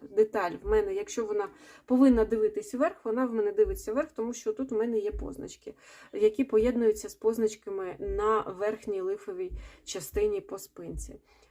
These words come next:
Я сподіваюся, що вам то буде при нагоді, тому що то один такий з варіантів полегшення і,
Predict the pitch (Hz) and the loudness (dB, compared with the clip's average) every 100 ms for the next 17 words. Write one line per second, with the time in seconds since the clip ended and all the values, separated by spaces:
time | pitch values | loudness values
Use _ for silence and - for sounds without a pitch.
0 | - 233 269 247 220 233 294 262 - - | 0 2 2 -2 0 4 4 2 0 -2
1 | 202 233 262 247 202 233 220 214 254 320 | 0 4 4 2 -2 4 4 4 2 2
2 | 302 220 185 160 208 220 220 269 - 214 | 2 0 -4 -2 -4 -2 -2 -2 -2 -4
3 | - 247 233 - 240 262 226 - 226 220 | -2 0 2 2 2 2 -2 -6 -6 -6
4 | - 208 185 - - 208 214 208 202 - | -6 -6 -6 -10 -6 0 0 0 -4 -12
5 | - _ 196 214 269 285 226 - 208 254 | -16 _ 2 4 4 0 -6 0 4 4
6 | 262 226 208 196 - 202 | 4 0 0 0 -4 -8